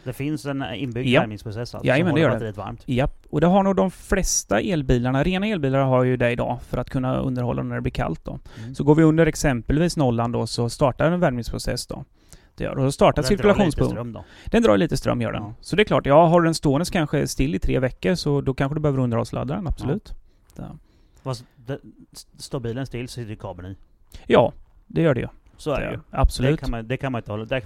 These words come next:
Speaker 1: det kan man, det finns inget argument där, utan så är det
Speaker 2: Nej,
Speaker 1: ju.
Speaker 2: då laddar det ju.
Speaker 1: Ja, ja.
Speaker 2: Det, och samma sak om du har bilen, eh, har du ett garage, då har du bilen inomhus, då är det ju plusgrader förhoppningsvis i,
Speaker 1: Ja.
Speaker 2: i garaget och då
Speaker 1: Ja.
Speaker 2: påverkar du inte batteriet på samma
Speaker 1: En sån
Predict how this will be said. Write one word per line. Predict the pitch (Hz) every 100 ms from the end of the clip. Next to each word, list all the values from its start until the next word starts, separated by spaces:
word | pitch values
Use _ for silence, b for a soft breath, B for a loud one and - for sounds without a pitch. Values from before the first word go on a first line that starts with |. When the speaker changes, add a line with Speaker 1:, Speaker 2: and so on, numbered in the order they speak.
| -
Speaker 1:
det | 123 127
kan | 123
man, | 113
det | 113
finns | 123 107
inget | 98
argument | 92 95 98 98
där, | 123
utan | - 110
så | -
är |
det | 143
Speaker 2:
Nej, | 113
Speaker 1:
ju. | 107 -
Speaker 2:
då | 156
laddar | 170 127 113
det | 113
ju. |
Speaker 1:
Ja, | 120 110 110
ja. | -
Speaker 2:
Det, | 120
och | 135
samma | 180 180
sak | 185 160
om | 165
du | 160
har | 160
bilen, | 147 143 143 143
eh, | 156 143 139 139
har | 151
du |
ett | 147
garage, | 135 120 185
då | 139
har |
du | 170
bilen | 160 139
inomhus, | 123 110 131 165
då | 131
är |
det | 147
ju | 156 147 -
plusgrader | - 131 - 123 151
förhoppningsvis | 151 160 127 156 156
i, | 156
Speaker 1:
Ja. | 143 147
Speaker 2:
i |
garaget | 135 127 120 - -
och | 123 -
då | 120
Speaker 1:
Ja. | 123
Speaker 2:
påverkar | 175 139 131 139
du |
inte | 131 127
batteriet | 123 127 -
på | 131
samma | 120
Speaker 1:
En |
sån | 120